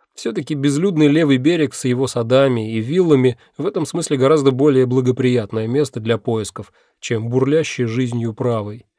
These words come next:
Можно сказать, повезло. Ужасно несправедливо, конечно, что все поиски легли на плечи Нуминориха.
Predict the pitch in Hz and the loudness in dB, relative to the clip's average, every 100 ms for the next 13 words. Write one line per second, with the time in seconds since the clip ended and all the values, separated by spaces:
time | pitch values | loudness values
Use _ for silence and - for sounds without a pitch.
0 | _ _ _ 139 185 196 190 - 110 117 | _ _ _ -2 0 0 0 0 -2 -4
1 | - _ 131 110 101 98 95 92 _ _ | -8 _ -2 0 -6 -6 -8 -10 _ _
2 | _ - 110 151 156 139 135 - 131 127 | _ -4 4 4 4 2 2 4 4 4
3 | 127 151 107 107 98 98 - - - 113 | 4 2 0 -6 -6 -10 -14 -14 -12 -6
4 | - 104 120 131 - 113 107 107 117 110 | -6 -4 0 0 -2 -8 -8 -6 -4 -4
5 | 107 110 104 117 113 113 113 110 95 95 | -4 -4 -4 -6 -4 -4 -4 -6 -8 -10
6 | - 110 | -16 -20